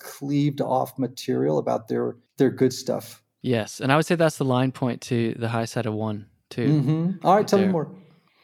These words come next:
Speaker 2: The, just the goodness, natural
Speaker 1: Mm.
Speaker 2: goodness about what it means to
Speaker 1: Mm-hmm.
Speaker 2: be, um, yeah, what, as I am is right and good, you know?
Speaker 1: Mm-hmm.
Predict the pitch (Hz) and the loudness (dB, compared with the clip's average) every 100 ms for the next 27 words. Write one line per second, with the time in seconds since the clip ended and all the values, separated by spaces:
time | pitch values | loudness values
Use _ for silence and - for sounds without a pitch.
0 | - 127 131 - 131 160 - 160 127 135 | -12 -2 -2 -2 -4 -4 -2 -4 -6 -4
1 | 135 190 131 95 - - - - 120 139 | 0 2 0 -4 -10 -16 -16 -8 -4 0
2 | 151 139 135 127 - 104 107 107 110 123 | 2 4 4 2 2 -4 -6 -2 0 4
3 | 131 120 143 147 156 165 120 113 113 - | 4 4 2 2 2 0 0 -2 -6 -18
4 | - - - _ - 117 113 113 - - | -20 -20 -20 _ -4 -2 -2 -6 -12 -18
5 | - - - 117 131 127 - - 131 147 | -18 -20 -8 -4 -2 -2 -4 -6 0 0
6 | - - - - - 147 156 147 139 139 | 0 -10 -12 -12 -4 0 0 -2 -4 -4
7 | - 151 135 - 117 113 113 101 - - | -2 0 -2 -4 -6 -4 -4 -4 -8 -18
8 | _ _ _ - - 107 107 101 98 - | _ _ _ -12 -8 -6 -4 -6 -8 -16
9 | _ - 120 113 139 151 143 151 165 170 | _ -14 -10 -4 2 2 4 2 2 0